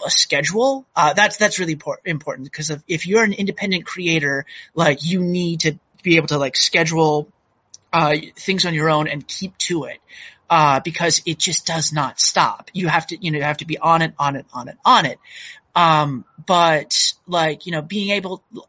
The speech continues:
but yeah, it, it was definitely a lot easier. Like, you know, uh, because, like, like, dealing with Paul, it was, it is different than, you know, working with Frankie.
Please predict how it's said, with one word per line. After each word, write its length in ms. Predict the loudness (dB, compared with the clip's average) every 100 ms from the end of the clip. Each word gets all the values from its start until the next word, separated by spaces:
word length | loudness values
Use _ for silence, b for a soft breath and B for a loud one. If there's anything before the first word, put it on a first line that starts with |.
| _ _ _ _
but 140 | -14 -12
yeah, 260 | -2 2 2
it, 380 | 2 -2 -6 -6
it 80 | -4
was 160 | -2
definitely 380 | -2 -2 -4 -4
a 60 | -2
lot 160 | -2
easier. 460 | -4 -6 -8 -8 -6
Like, 220 | -4 -4
you 80 | -4
know, 380 | -6 -6 -10 -16 _ _ _ _ 0
uh, 460 | 2 2 0 -4 -8 -14 _ _ _ _ _ _ _
because, 320 | -4 0 0 2
like, 240 | 0 0
like, 140 | 0
dealing 260 | 2 0 2
with 180 | 2 2
Paul, 240 | 4 6 6
it 200 | 2 4
was, 300 | 4 4 0
it 220 | 0 0 2
is 240 | 0 2
different 360 | 0 0 -4 -6 -2
than, 360 | 0 0 -4 -4
you 100 | -2
know, 80 | 0
working 300 | 0 -2 -6
with 120 | -4
Frankie. 520 | -2 -2 -2 -4 -6